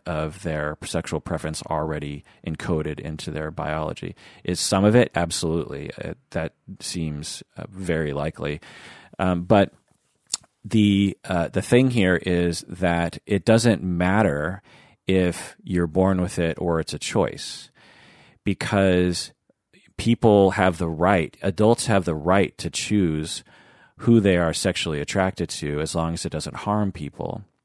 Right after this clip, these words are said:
And I throw that in 'cause we're gonna get into another question here, is that if, s-, say, say a hetero woman at the age of forty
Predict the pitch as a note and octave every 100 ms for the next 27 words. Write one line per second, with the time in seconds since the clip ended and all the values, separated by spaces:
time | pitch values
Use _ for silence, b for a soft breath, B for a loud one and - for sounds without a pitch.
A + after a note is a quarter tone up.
0 | _ - D#2 D#2 - E2+ D#2 D2+ C2+ -
1 | - D2 D2+ C#2 C#2+ - D2+ C#2+ D#2+ E2
2 | D#2 - C#2 - C#2+ C#2 D2 B B B
3 | B B B - G2+ G2 F#2+ - - -
4 | G#2+ F#2+ F2+ - _ _ _ A2 G2 F#2
5 | - - - - - - - A#2+ B2 B2
6 | A#2+ _ _ _ - - A2+ A#2+ G#2 G2+
7 | G#2 A2 G2+ F#2+ F#2 F2+ - - F2+ F#2+
8 | F2 D2 D2+ F2+ b b b b b -
9 | F#2+ F#2 F2+ F2 E2 - A2 G2 C2+ C#2+
10 | F2+ -